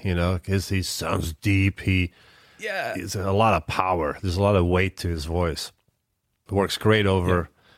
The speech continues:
Speaker 2: Yeah.
Speaker 1: over metal. Yeah, he's really cool. He's got a big personality.
Speaker 2: He does. I, I, I got to meet him several years ago, and,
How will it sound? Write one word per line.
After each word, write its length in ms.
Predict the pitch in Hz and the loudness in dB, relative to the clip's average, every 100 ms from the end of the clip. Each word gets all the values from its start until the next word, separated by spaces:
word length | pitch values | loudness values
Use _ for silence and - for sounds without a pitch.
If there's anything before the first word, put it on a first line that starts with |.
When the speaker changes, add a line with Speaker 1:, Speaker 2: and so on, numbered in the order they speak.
| _ | _
Speaker 2:
Yeah. 60 | - | -4
Speaker 1:
over 320 | 98 87 87 | -2 0 0
metal. 440 | 92 92 87 80 - - _ _ _ _ _ | 0 2 0 -4 -12 -20 _ _ _ _ _
Yeah, 200 | 107 85 | 2 4
he's 180 | 117 92 | 2 2
really 180 | 95 | 0
cool. 400 | 85 101 85 71 _ | 2 0 0 -2 _
He's 140 | 101 | 0
got 140 | 117 101 | 4 4
a 60 | |
big 240 | 87 110 - | 2 -2 0
personality. 640 | 98 - 87 87 85 78 - _ _ _ _ | -2 0 2 2 2 -2 -10 _ _ _ _
Speaker 2:
He 60 | - | 0
does. 240 | 143 127 | 2 2
I, 80 | 139 139 | 0 -2
I, 260 | 127 123 - _ - | -2 -4 -6 _ -4
I 60 | |
got 160 | 135 131 | -2 0
to 40 | 117 | 0
meet 140 | 120 | 0
him 120 | 120 | 0
several 260 | 107 123 113 | -2 -2 0
years 220 | 117 110 | -2 -2
ago, 220 | 117 113 | -2 -4
and, 280 | 117 113 113 | -4 -6 -6